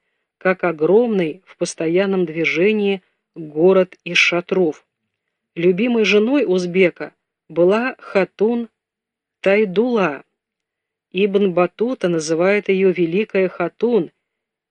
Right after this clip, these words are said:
и ему рассказывали люди, которым он доверял, что у Тайдулы было особое телосложение. Каждую ночь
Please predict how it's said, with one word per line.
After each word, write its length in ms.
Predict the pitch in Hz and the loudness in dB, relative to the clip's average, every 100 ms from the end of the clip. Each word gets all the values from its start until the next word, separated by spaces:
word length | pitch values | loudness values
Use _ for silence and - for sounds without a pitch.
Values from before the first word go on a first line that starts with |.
| _ | _
и 80 | 180 | -2
ему 300 | 165 175 226 | 0 2 2
рассказывали 640 | 202 - 214 214 196 196 | 0 -2 -2 0 0 0
люди, 340 | 185 220 233 202 | 0 -2 -2 -2
которым 440 | 175 175 208 190 | -2 -2 -2 0
он 120 | 185 | -2
доверял, 560 | 170 160 156 175 226 247 _ _ _ _ | -2 -4 -2 -2 -2 -6 _ _ _ _
что 400 | - - 196 202 | -16 -2 4 4
у 240 | 180 190 | 4 0
Тайдулы 840 | 180 - 190 170 170 175 208 247 247 | 0 2 2 2 0 2 2 0 -8
было 260 | 165 180 196 | -4 0 0
особое 600 | 170 165 - 240 214 208 | -2 -4 -2 -2 0 -2
телосложение. 960 | - 196 190 190 180 180 247 202 147 - _ _ _ _ _ _ | -2 -4 -2 -2 -2 -2 -2 -2 -4 -10 _ _ _ _ _ _
Каждую 500 | 180 208 202 190 185 | -2 0 2 2 2
ночь 440 | 190 247 - | 2 0 0